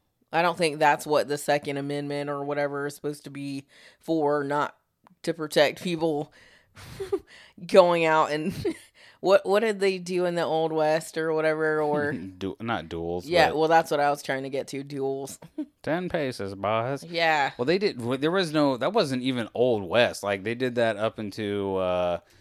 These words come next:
Speaker 2: what was that stupid rap Broadway show?
Speaker 1: Hamilton?
Speaker 2: Hamilton.
Speaker 1: What y-, what time frame do you think that was?
Speaker 2: That wasn't Old West, was it?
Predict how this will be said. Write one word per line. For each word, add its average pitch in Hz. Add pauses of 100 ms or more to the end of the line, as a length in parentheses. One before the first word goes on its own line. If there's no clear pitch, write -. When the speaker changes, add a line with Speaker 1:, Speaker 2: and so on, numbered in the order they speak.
(240)
Speaker 2:
what 113
was 113
that 110
stupid 107
rap 101 (280)
Broadway 104
show? 104
Speaker 1:
Hamilton? 165
Speaker 2:
Hamilton. 92 (100)
Speaker 1:
What 165
y-, 165 (120)
what 165
time 180
frame 165
do 165
you 170
think 160
that 156
was? 135 (260)
Speaker 2:
That 95
wasn't 101
Old 98
West, 120
was 110
it? 170